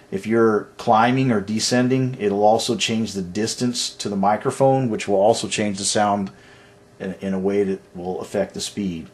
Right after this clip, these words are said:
Um, veering to one side or the other will also show up. And like I said, you can usually read it in the the wave files, if you have a really clean one that comes straight down, then curves over and comes straight back down, that's usually pretty good.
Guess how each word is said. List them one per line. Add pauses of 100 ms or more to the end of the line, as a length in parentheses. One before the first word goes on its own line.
(600)
Um, (320)
veering
to
one
side
or
the
other
will
also
show
up. (500)
And
like
I
said,
you
can
usually
read
it
in
the (300)
the
wave
files,
if
you
have
a
really
clean
one
that
comes
straight
down,
then
curves
over
and
comes
straight
back
down,
that's
usually
pretty
good.